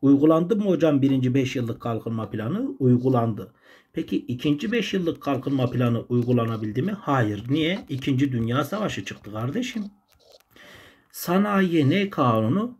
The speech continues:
Teşvik kanunu. Yabancı işletmelerin millileştirilmesi. İşletme derse devletçilik. Millileştirme derse milliyetçilik. Etibank, değil mi? Sümerbank. Etibank'ın amacı neydi?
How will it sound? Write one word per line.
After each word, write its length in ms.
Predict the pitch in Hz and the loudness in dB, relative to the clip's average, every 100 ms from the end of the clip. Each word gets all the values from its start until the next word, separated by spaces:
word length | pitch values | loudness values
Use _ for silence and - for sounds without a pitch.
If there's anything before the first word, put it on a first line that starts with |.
| - | -8
Teşvik 460 | 147 135 143 131 | -6 -4 -6 -6
kanunu. 520 | 120 107 104 98 90 - _ _ _ | -6 -6 -6 -8 -10 -16 _ _ _
Yabancı 540 | 120 117 120 120 135 139 - | -4 0 2 2 2 0 -6
işletmelerin 840 | 120 - 117 - 117 113 113 123 123 | -12 -6 -6 -4 -2 0 -2 -4 -4
millileştirilmesi. 1200 | 113 110 110 107 107 104 - 107 107 104 98 95 - | -4 -2 -2 -2 -2 -4 -8 -4 -4 -4 -6 -12 -10
İşletme 600 | 123 - 127 120 135 139 | -10 -6 -2 -2 0 2
derse 460 | 143 127 - 165 - _ _ _ _ _ - | 4 2 -2 -8 -10 _ _ _ _ _ -16
devletçilik. 800 | 110 110 104 110 - 104 - _ _ _ - | -6 -4 -4 -6 -10 -10 -12 _ _ _ -6
Millileştirme 840 | 127 123 127 143 147 - 156 156 | 0 4 4 4 2 -2 -4 0
derse 420 | 147 117 - 208 - - | 0 -2 -6 -10 -10 -8
milliyetçilik. 720 | 131 185 208 196 160 113 - - - - _ _ - | -6 -2 -2 -4 -6 -8 -10 -20 -20 -20 _ _ -2
Etibank, 640 | 165 175 127 120 - - _ _ | 0 4 2 0 -8 -20 _ _
değil 120 | - 226 | -8 -8
mi? 160 | - _ _ _ _ | -8 _ _ _ _
Sümerbank. 680 | - 170 170 143 110 113 - | -6 2 4 4 2 -4 -6
Etibank'ın 540 | 165 156 190 190 - 170 | -6 -2 0 0 -2 -4
amacı 360 | 165 165 151 | 0 0 0
neydi? 380 | 175 160 139 185 | 0 0 -2 -8